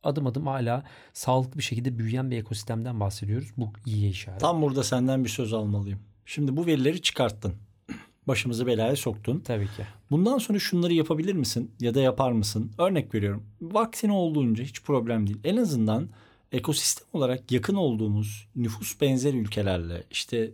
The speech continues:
Speaker 2: demografik olarak benzerliklerimizin olduğu, mesela be-, mesela Danimarka'yla, işte örnek veriyorum, İtalya'yla, İspanya'yla, bu ülkelerle karşılaştırır mısın bizi? Yani iki bin yirmi iki yirmi üç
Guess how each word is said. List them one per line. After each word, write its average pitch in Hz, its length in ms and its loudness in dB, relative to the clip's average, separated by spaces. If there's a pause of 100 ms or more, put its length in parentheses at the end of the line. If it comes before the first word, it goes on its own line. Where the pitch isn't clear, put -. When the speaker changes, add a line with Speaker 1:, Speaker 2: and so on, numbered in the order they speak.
Speaker 2:
demografik 123 560 -2
olarak 131 340 0
benzerliklerimizin 117 800 0
olduğu, 104 220 -2
mesela 110 440 -6
be-, - 100 -8 (260)
mesela 123 280 -6
Danimarka'yla, 127 720 -2
işte - 200 -4
örnek 120 220 -2
veriyorum, 98 200 0 (440)
İtalya'yla, 123 680 -2 (120)
İspanya'yla, 110 720 2 (420)
bu 208 120 4
ülkelerle 151 760 2
karşılaştırır 160 760 0
mısın 123 320 2
bizi? 101 200 0
Yani 156 340 0
iki 190 240 -4
bin 208 80 4
yirmi 180 280 2
iki 135 200 -6
yirmi 156 300 2
üç 160 240 -2